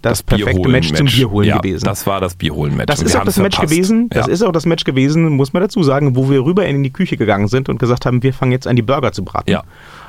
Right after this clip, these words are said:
Speaker 1: Ähm,
Speaker 2: Wir hätten Bier holen gehen
Speaker 1: gut, wir
Speaker 2: sollen.
Speaker 1: hatten auch einen Fernseher in der Küche, also wir haben schon weiter geguckt,
Speaker 2: Wir
Speaker 1: aber
Speaker 2: hätten Bier holen gehen
Speaker 1: da haben wir
Speaker 2: sollen.
Speaker 1: gesagt, wir verpassen
Speaker 2: Nix verpasst.
Speaker 1: Nee.
Speaker 2: Gar nix.
Speaker 1: Wir haben auch nichts verpasst.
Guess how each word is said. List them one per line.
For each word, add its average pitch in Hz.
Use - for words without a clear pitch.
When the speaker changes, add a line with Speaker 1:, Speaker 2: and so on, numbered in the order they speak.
Speaker 1:
Ähm, 113
Speaker 2:
Wir 92
hätten 92
Bier 82
holen 65
gehen -
Speaker 1:
gut, -
wir -
Speaker 2:
sollen. 95
Speaker 1:
hatten -
auch -
einen 101
Fernseher 107
in 95
der 92
Küche, 135
also 101
wir 98
haben 107
schon 110
weiter 117
geguckt, 123
Speaker 2:
Wir 104
Speaker 1:
aber 110
Speaker 2:
hätten 98
Bier 131
holen 65
gehen -
Speaker 1:
da -
haben 92
wir 117
Speaker 2:
sollen. 110
Speaker 1:
gesagt, 104
wir 87
verpassen 90
Speaker 2:
Nix 139
verpasst. -
Speaker 1:
Nee. 90
Speaker 2:
Gar 151
nix. -
Speaker 1:
Wir 117
haben 220
auch -
nichts 107
verpasst. -